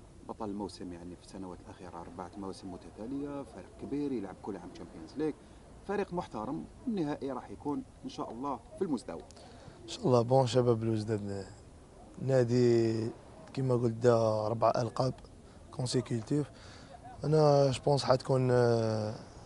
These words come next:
Speaker 2: مقابلة جميلة، إن شاء الله، آه، تسود فيها روح رياضية، إن شاء الله نربحوها.
Speaker 1: لأنه الشباب بعد تضييع اللقب، وكذلك رابطة أبطال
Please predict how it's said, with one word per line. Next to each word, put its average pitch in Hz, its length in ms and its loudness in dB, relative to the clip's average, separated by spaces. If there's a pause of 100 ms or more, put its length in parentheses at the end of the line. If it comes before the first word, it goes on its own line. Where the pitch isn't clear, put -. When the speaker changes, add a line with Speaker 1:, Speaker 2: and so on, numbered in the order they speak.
(1040)
Speaker 2:
مقابلة 131 480 6
جميلة، 127 480 6
إن - 300 -6
شاء - 160 0
الله، 135 240 6
آه، 123 540 4 (480)
تسود - 180 -6
فيها 135 220 4
روح 123 180 2
رياضية، 120 520 8
إن - 1080 -8
شاء 160 220 10
الله 151 140 12
نربحوها. 110 380 6 (800)
Speaker 1:
لأنه 113 160 0
الشباب 110 380 -2
بعد 107 140 -6
تضييع 98 460 -8
اللقب، 87 360 -8 (1400)
وكذلك 95 1000 -10 (1300)
رابطة 104 300 -8 (100)
أبطال - 220 -12